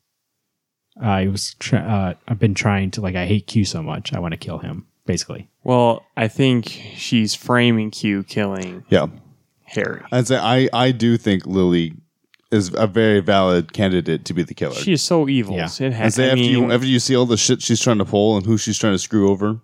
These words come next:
Speaker 1: Is it a red herring, though? Like,
Speaker 2: I know,
Speaker 1: obvious,
Speaker 2: right?
Speaker 1: the obvious choice,
Speaker 2: Could
Speaker 1: right?
Speaker 2: be thrown at us just to dis-, like, be somebody else.
Speaker 1: Do you think that, so on the oil, oil rig, she said it was an accident,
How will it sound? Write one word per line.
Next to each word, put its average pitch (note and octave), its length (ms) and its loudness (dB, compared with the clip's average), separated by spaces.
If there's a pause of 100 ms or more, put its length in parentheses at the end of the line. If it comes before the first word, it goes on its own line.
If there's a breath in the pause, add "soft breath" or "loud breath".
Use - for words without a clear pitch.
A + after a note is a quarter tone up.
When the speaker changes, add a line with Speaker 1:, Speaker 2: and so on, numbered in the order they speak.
(100)
Speaker 1:
Is A#2+ 100 0
it C3 80 2
a A#2 40 2
red G2+ 180 2
herring, B2+ 300 0
though? D2+ 180 -12 (180)
Like, G2 240 -10 (280)
Speaker 2:
I A#2+ 120 -10
know, A2+ 60 -4
Speaker 1:
obvious, A#2+ 260 0
Speaker 2:
right? A2 120 -2
Speaker 1:
the A2+ 60 -2
obvious G#2 360 0
choice, B2+ 260 0
Speaker 2:
Could B2 80 -2
Speaker 1:
right? G2+ 120 -2
Speaker 2:
be A2 40 -4
thrown A2+ 380 -6
at G#2+ 220 -4
us G2+ 320 -6
just - 280 -2
to G2+ 80 -6
dis-, - 460 -4
like, F#2+ 240 -10 (180)
be A2+ 140 0
somebody G2 340 -2
else. F2 520 -4 (640 soft breath)
Speaker 1:
Do C#3+ 100 -2
you E3+ 100 2
think E3+ 280 0
that, A2+ 260 0
so C3+ 160 0
on B2 220 2
the B2 200 0
oil, C3 440 0
oil C3 280 0
rig, F#2 240 -4
she - 140 -8
said A2+ 140 -2
it G#2+ 40 0
was F#2+ 120 -4
an G2 80 -4
accident, E2+ 600 -10